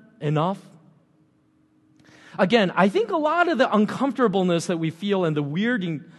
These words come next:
the sort of weirded out aspect of it is that, uh, you know, when you think about your coworkers, when you think about your neighbors, when you think about other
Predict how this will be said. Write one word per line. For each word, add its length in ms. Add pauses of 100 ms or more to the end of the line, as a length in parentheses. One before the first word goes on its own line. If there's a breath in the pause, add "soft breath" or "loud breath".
(120 loud breath)
the 80
sort 240
of 100
weirded 400
out 300 (320 loud breath)
aspect 520
of 140
it 80
is 200
that, 360 (500 soft breath)
uh, 340 (120)
you 100
know, 340 (180)
when 100
you 80
think 140
about 140
your 100
coworkers, 800 (300 soft breath)
when 120
you 60
think 100
about 160
your 100
neighbors, 680
when 100
you 80
think 160
about 160
other 420